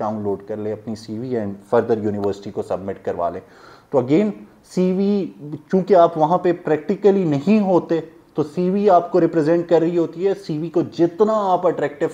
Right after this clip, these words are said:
कर सकें उतना करें, इसको, इस पे उतनी ही ज़्यादा मेहनत करें। Guys, after C V एक इंपॉर्टेंट चीज़ and mostly स्टूडेंट्स का सर दर्द, that is कि यहाँ पे आपको लैंग्वेज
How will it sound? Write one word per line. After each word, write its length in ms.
कर 120
सकें 380
उतना 640
करें, 360
इसको, 520
इस 100
पे 120
उतनी 400
ही 200
ज़्यादा 300
मेहनत 360
करें। 160
Guys, 280
after 360
C 120
V 400
एक 220
इंपॉर्टेंट 500
चीज़ 360
and 380
mostly 320
स्टूडेंट्स 400
का 120
सर 260
दर्द, 300
that 280
is 140
कि 160
यहाँ 320
पे 120
आपको 460
लैंग्वेज 560